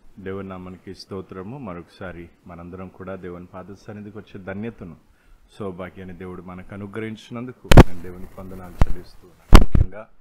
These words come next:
ఈరోజు ఉదయకాలం మందు మరి ఈ యొక్క, ఆ, మార్నింగ్ టైంలో మనం చెప్పుకుంటున్న విషయాన్ని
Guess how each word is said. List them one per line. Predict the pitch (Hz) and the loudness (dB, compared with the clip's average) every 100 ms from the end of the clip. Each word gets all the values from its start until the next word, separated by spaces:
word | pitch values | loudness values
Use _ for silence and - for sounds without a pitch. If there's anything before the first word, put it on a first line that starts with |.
| - - - - | -20 -20 -20 -20
ఈరోజు | 92 95 95 98 | -16 -16 -16 -18
ఉదయకాలం | 95 101 - 101 98 | -16 -16 -16 -18 -18
మందు | 101 104 135 _ _ _ _ _ - | -18 -18 -20 _ _ _ _ _ -20
మరి | 92 87 85 80 76 _ _ 101 | -18 -16 -18 -20 _ _ _ -20
ఈ | |
యొక్క, | 95 85 90 85 80 80 _ _ _ _ _ _ _ _ _ _ _ _ _ _ _ _ _ - | -20 -20 -20 -20 -20 _ _ _ _ _ _ _ _ _ _ _ _ _ _ _ _ _ _ -20
ఆ, | 87 85 82 85 | -20 -20 -20 -18
మార్నింగ్ | 101 107 107 95 | -14 -12 -12 -14
టైంలో | 101 95 95 104 | -16 -16 -16 -16
మనం | 98 92 | -16 -18
చెప్పుకుంటున్న | - 90 - 95 87 90 | -20 -20 -20 -20 -20 -20
విషయాన్ని | 87 85 107 92 92 | -20 -20 -16 -16 -18